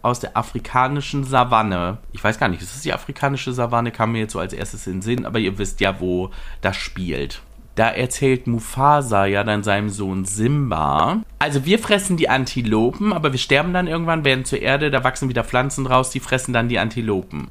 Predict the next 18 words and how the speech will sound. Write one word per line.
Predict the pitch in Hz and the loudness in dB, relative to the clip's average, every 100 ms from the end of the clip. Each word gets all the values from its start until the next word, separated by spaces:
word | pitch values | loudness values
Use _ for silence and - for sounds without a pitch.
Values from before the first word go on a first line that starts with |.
| - | 4
Der | 135 - | 4 6
ewige | 160 185 175 170 160 | 4 4 4 2 0
Kreislauf. | - 143 120 110 - 98 87 90 - | 0 2 2 2 0 2 2 0 -2
Jetzt | 127 139 165 | 0 2 2
wird | 190 | 2
hier | 202 156 | 2 0
geschrieben, | 131 - 135 147 147 139 147 - - | -2 -4 -4 -2 -2 -2 -2 -4 -2
ah, | 131 131 | 0 0
das | 123 135 | 0 -2
ist | 135 | -2
ein, | 143 135 123 | 0 0 -2
das | 117 | -4
ist | 135 | -2
eine | 147 | 2
Metapher | 143 135 131 131 143 | 2 2 2 2 2
für | 131 131 | 0 -4
die | 123 | -6
Klassengesellschaft. | - 123 110 - 127 113 101 104 73 80 - 85 71 - | 0 2 2 0 -2 -2 -2 0 0 -2 0 2 2 -2